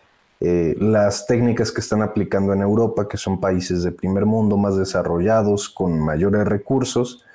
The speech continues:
que aquí donde tenemos un alto índice de pobreza y que, pues, ahora sí que si una persona no trabaja unos días, no tiene para comer. Es más, hasta hay muchas personas que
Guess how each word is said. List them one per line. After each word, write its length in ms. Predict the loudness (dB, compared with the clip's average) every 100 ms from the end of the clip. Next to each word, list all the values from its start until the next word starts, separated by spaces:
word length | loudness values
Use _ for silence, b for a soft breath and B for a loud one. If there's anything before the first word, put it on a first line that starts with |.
| B B _
que 100 | -2
aquí 260 | 0 0 2
donde 320 | 2 2 0
tenemos 600 | 0 0 0 0 -2 -4
un 160 | 0 2
alto 380 | 2 0 0 0
índice 440 | 2 2 0 0
de 100 | 0
pobreza 580 | 0 0 2 0 0 -2
y 100 | -4
que, 240 | -2 -4 -4 -8
pues, 220 | -8 -2
ahora 240 | 0 2 2
sí 160 | -2
que 180 | -2 -2
si 180 | -2 -2
una 300 | 0 0 -2
persona 480 | -4 -2 0 0 2
no 180 | 0 0
trabaja 400 | 2 2 0 0
unos 240 | 0 2
días, 240 | 2 2 2
no 160 | 0
tiene 200 | 0 -2
para 260 | 0 -2 -2
comer. 340 | -2 -2 0
Es 160 | 0 2
más, 280 | 2 2 0
hasta 160 | -2 0
hay 60 |
muchas 340 | 2 0 -2 -4
personas 520 | -4 -2 0 0 -2
que 260 | -2 -4